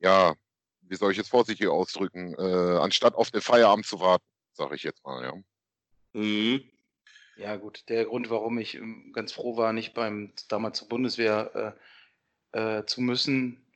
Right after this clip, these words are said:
Speaker 3: weil, ja, wenn du halt nix zu tun hast, pf, vergeht
Speaker 1: Ja,
Speaker 3: bei
Speaker 1: dann
Speaker 3: mir die Zeit auch immer echt langsam. <laughs>
Speaker 1: Das, das ist, das ist leider so, ja. Ich, also, ich will jetzt natürlich den Job oder allgemein den öffentlichen Dienst jetzt nicht durch den Kakao ziehen,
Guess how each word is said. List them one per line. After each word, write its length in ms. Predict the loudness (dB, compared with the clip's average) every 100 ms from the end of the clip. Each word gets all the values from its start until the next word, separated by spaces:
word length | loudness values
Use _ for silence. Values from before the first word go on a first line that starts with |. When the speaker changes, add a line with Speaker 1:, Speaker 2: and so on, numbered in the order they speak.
| -10
Speaker 3:
weil, 300 | -6 -4 -2
ja, 260 | -2 -4 -6 -10
wenn 100 | -8
du 80 |
halt 400 | -8 -8 -10 -18 -20
nix 220 | -20 -10
zu 80 | -10
tun 280 | -10 -10 -8
hast, 260 | -8 -8 -12 -14
pf, 460 | -16 -16 -18 -20 -20 _ _ _
vergeht 300 | -2 2 4
Speaker 1:
Ja, 60 | 4
Speaker 3:
bei 140 | 4
Speaker 1:
dann 100 | 2
Speaker 3:
mir 100 | 0
die 120 | -8
Zeit 220 | -2 0 0
auch 120 | -2
immer 300 | -2 -2 -4 -8 _ -4
echt 280 | -4 -4
langsam. 520 | -6 -6 -6 -6 -4 -6
<laughs> 220 | -6 -10 _ _ _ _ _
Speaker 1:
Das, 140 | 2 2 _ 0
das 180 | 0
ist, 480 | 0 -8 -8 -14 -8 -2
das 120 | 0
ist 160 | -2
leider 260 | 0 2 0
so, 200 | -4 -6
ja. 180 | -4 -4 -8 _ _ _ _ _ _ _ _ -20 -20 _ _ _ _
Ich, 140 | -8 4
also, 200 | 6 8
ich 120 | 8
will 100 | 8
jetzt 100 | 8
natürlich 280 | 6 2 -2
den 140 | -2
Job 240 | 0 0 0 -4
oder 380 | 0 4 4
allgemein 320 | 2 0 0 0
den 140 | -2
öffentlichen 460 | -4 -8 -10 -10 -8
Dienst 240 | -8 -6
jetzt 180 | -8 -8
nicht 160 | -12 -12
durch 120 | -12
den 100 | -14
Kakao 320 | -8 -4 -4
ziehen, 320 | -4 -6 -6